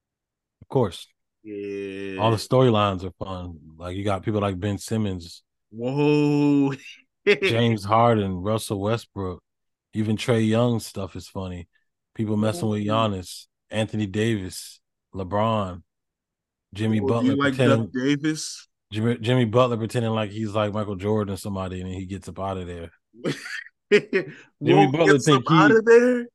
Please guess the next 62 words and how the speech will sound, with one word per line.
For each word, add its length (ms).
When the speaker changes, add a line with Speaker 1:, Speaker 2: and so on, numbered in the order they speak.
Speaker 1:
Jimmy 280
Butler 360
thinks 380
he 220
is 200
a 100
three-time 560
champion. 600
It's 140
funny. 280
Speaker 2:
Whoa, 580
yeah, 180
he 180
don't 180
have 260
one 220
though. 240
Damn. 400
Speaker 1:
<laughs> 420
Don't 180
he 120
act 200
like 160
he 140
like, 260
"I'm 140
cut," 280
like, 320
and 100
then 220
Speaker 2:
He 60
Speaker 1:
even 160
Speaker 2:
has 140
a 60
Speaker 1:
the 120
Speaker 2:
cut 160
Speaker 1:
o- 60
Speaker 2:
from 160
a 60
different 340
cloth 340
though. 140
He's 260
a 60
borderline 560
Hall 220
of 100
Famer. 340
I 60
think 160
he's 160
gonna 220
get 260
in 400
if 160
he 120
has 120
Speaker 1:
then 140
Speaker 2:
a 60
Speaker 1:
even 240
the, 140
uh, 300